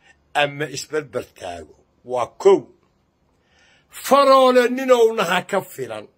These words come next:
Waa laba. Cumar Cabdirashiid Twitter buu wax ku soo qoraya.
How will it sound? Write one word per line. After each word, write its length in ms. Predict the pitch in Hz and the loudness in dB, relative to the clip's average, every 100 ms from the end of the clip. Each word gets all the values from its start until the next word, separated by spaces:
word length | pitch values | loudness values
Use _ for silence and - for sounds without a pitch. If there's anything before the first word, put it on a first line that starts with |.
| _ _ _ _ 101 95 | _ _ _ _ -20 -18
Waa 240 | 107 110 110 | -10 -10 -8
laba. 320 | 127 151 117 - _ _ _ _ _ _ _ _ _ _ _ _ | -8 -8 -8 -14 _ _ _ _ _ _ _ _ _ _ _ _
Cumar 320 | 247 285 277 254 | -2 2 2 2
Cabdirashiid 760 | 254 202 175 226 214 - 247 - | -2 -4 -4 -2 -2 -4 -8 -6
Twitter 540 | 247 240 277 277 262 247 | -8 -6 -6 2 2 2
buu 220 | 220 233 | -6 -4
wax 140 | 214 151 | -2 -4
ku 100 | 247 | -10
soo 280 | - 226 214 | -2 0 0
qoraya. 580 | - 226 196 160 139 | -2 -2 -2 -4 -8